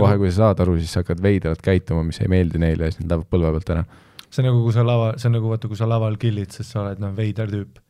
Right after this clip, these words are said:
Speaker 2: Ja kohe, kui sa saad aru, et sa oled nende jaoks veider tüüp, sa ei killi enam.
Speaker 1: Hmm. Jah, pluss see ka, et noh, i-, iga päev mingi jalutamas käimas, vaat see on ka täpselt, et noh,
Speaker 2: Mm.
Speaker 1: kohe, kui sa sealt üritad mingi movie teha, on ka perses, noh.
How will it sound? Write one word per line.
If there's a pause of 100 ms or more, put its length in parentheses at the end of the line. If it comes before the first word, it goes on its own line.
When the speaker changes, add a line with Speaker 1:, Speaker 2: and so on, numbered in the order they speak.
(220)
Speaker 2:
Ja
kohe,
kui
sa
saad
aru,
et
sa
oled
nende
jaoks
veider
tüüp,
sa
ei
killi
enam. (560)
Speaker 1:
Hmm. (1900)
Jah,
pluss
see
ka, (100)
et
noh, (180)
i-, (100)
iga
päev
mingi
jalutamas
käimas,
vaat
see
on
ka
täpselt,
et
noh,
Speaker 2:
Mm.
Speaker 1:
kohe,
kui
sa
sealt
üritad
mingi
movie
teha,
on
ka
perses,
noh.